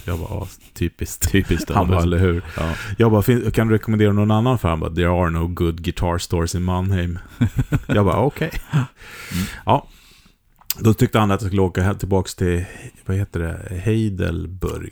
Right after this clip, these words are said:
Speaker 2: Heidelberg.
Speaker 1: Heidelberg.
Speaker 2: Mm.
Speaker 1: Men där var precis där jag kom ifrån, så
Speaker 2: Ja,
Speaker 1: att jag bara,
Speaker 2: ja,
Speaker 1: "Ah."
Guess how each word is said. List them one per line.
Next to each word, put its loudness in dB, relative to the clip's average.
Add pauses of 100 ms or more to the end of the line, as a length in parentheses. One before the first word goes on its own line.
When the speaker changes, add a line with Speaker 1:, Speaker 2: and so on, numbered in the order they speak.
(200)
Speaker 2:
Heidelberg. 2
Speaker 1:
Heidelberg. 2
Speaker 2:
Mm. -4 (200)
Speaker 1:
Men -2
där 0
var 4
precis -4
där 2
jag -2
kom 0
ifrån, -8
så -4
Speaker 2:
Ja, 2
Speaker 1:
att -8
jag -2
bara, -6
Speaker 2:
ja, -4
Speaker 1:
"Ah." -6